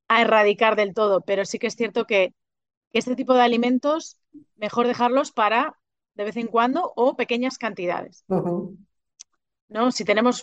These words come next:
Speaker 1: mucho apego a, a esos alimentos, pues, pues bueno, ir, irlos reduciendo en cantidad y ir metiendo otros alimentos poco a poco, porque luego lo vas a notar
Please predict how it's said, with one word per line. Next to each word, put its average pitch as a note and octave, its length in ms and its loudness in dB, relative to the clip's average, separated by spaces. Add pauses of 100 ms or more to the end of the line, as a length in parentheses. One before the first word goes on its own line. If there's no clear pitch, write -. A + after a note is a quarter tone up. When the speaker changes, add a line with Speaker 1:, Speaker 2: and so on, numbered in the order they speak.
(140)
Speaker 1:
mucho A3+ 280 0
apego B3 520 2 (220)
a, F3+ 560 2 (140)
a F#3+ 120 -4
esos G#3 200 -10
alimentos, A3 540 -4
pues, F3+ 460 -2
pues F3 160 -10
bueno, F3 400 -4
ir, A3 200 -2 (760)
irlos A3 600 4
reduciendo A3 540 0
en G#3+ 140 -4
cantidad A3+ 600 2 (140)
y A3 420 -6
ir A3+ 180 0
metiendo A3 420 0
otros G#3+ 260 -4
alimentos A#3 500 -2
poco G#3+ 200 0
a G3+ 80 4
poco, A#3 280 0 (360)
porque A#3+ 240 2
luego C4+ 280 6 (180)
lo A#3 140 0
vas B3 180 2
a D4 60 0
notar A3+ 440 0